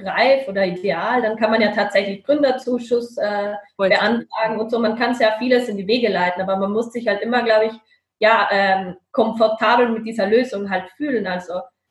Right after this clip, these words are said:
Speaker 2: Mhm.
Speaker 1: wenn man sich selber nicht sicher ist oder wenn man irgendwie das Gefühl hat, ich brauche diese Sicherheit noch, diese, diesen festen Job, dann sollte man das auf keinen Fall aufgeben, denn, äh, ich glaube, das würde sonst auch behindern im Businessaufbau. Wenn
Speaker 2: Mhm.
Speaker 1: man das eben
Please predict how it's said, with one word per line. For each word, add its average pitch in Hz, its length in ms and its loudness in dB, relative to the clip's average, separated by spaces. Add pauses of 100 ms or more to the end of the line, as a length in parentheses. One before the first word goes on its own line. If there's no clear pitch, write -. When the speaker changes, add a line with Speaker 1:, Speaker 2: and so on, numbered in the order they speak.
(300)
Speaker 2:
Mhm. 180 100 -8
Speaker 1:
wenn 247 220 4
man 233 180 0
sich 233 160 -6
selber 220 300 4
nicht 202 180 -4
sicher 220 420 2
ist 196 140 -4
oder 202 180 2
wenn 202 140 0
man 202 220 0
irgendwie 226 360 2
das 214 200 -2
Gefühl 240 260 -6
hat, 214 160 4
ich 202 80 -10 (100)
brauche 208 300 2
diese 196 140 -8
Sicherheit 196 580 -2
noch, 190 220 0
diese, 180 320 -2
diesen 175 340 -4 (160)
festen 220 380 0
Job, 214 240 2 (480)
dann 180 100 -4
sollte 208 240 0
man 190 100 2
das 202 140 0
auf 185 140 -6
keinen 220 240 0
Fall 190 100 4
aufgeben, 185 540 0
denn, 170 240 -6
äh, 170 200 -10 (460)
ich 208 100 -12
glaube, 214 220 4
das 214 220 2
würde 233 180 4
sonst - 300 -2
auch 196 240 0
behindern 208 500 2 (160)
im 185 140 -4
Businessaufbau. 165 960 -4 (240)
Wenn 202 160 -2
Speaker 2:
Mhm. - 20 2
Speaker 1:
man 220 120 4
das 214 180 4
eben 208 240 0